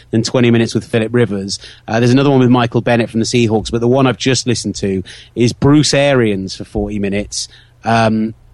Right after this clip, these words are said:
uh, followed by, um, uh, Andy Dalton for twenty minutes. The Bruce Arians conversation, they talked about that first season for Andrew Luck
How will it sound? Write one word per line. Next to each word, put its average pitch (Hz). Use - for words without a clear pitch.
uh, 143
followed 123
by, 117
um, 110
uh, 123
Andy 131
Dalton 117
for 104
twenty 98
minutes. 92
The 123
Bruce 180
Arians 151
conversation, 113
they 107
talked 143
about 113
that 107
first 120
season 104
for 117
Andrew 104
Luck 104